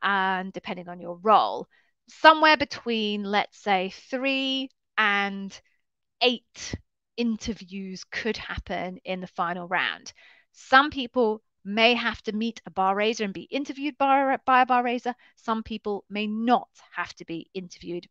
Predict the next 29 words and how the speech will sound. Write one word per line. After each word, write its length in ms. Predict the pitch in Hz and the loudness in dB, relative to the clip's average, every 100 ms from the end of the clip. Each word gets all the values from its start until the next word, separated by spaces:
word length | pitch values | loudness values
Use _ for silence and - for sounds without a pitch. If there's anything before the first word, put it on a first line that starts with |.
| _ | _
by 200 | 180 170 | -4 -4
a 40 | |
bar 220 | 175 165 - | -6 -8 -8
raiser, 300 | - - - - _ - | -14 -16 -16 -18 _ -14
okay? 400 | 180 190 214 311 _ - | -6 2 2 2 _ -8
Just 220 | 220 - | -8 -8
hold 280 | - 262 226 | 2 4 4
this 180 | 240 240 | 2 0
in 80 | 214 | -4
your 120 | 208 | -2
head 200 | 208 185 | -2 -2
as 140 | 180 | -4
I 100 | 180 | -6
describe 460 | 175 - 180 - - | -6 -10 -8 -6 -8
it. 80 | - _ _ _ _ _ _ | -14 _ _ _ _ _ _
What 160 | 214 240 | 2 6
happens 360 | 330 339 285 | 6 6 6
is 180 | 240 208 | 6 6
everyone 340 | 196 277 294 | 0 0 2
will 100 | 320 | 2
interview 480 | - 226 202 214 196 | 0 -2 -4 -6 -8
you, 240 | 175 202 214 | -6 -6 -4
whoever's 300 | 196 208 - | -6 -6 -4
going 180 | 214 233 | -4 -4
to 140 | - | -6
interview. 420 | 196 - 185 185 190 - - - | -8 -6 -4 -4 -4 -12 -20 -10
They 80 | 180 | -6
capture 380 | - 220 - 285 | 0 0 2 8
notes 420 | 262 - - | 8 8 0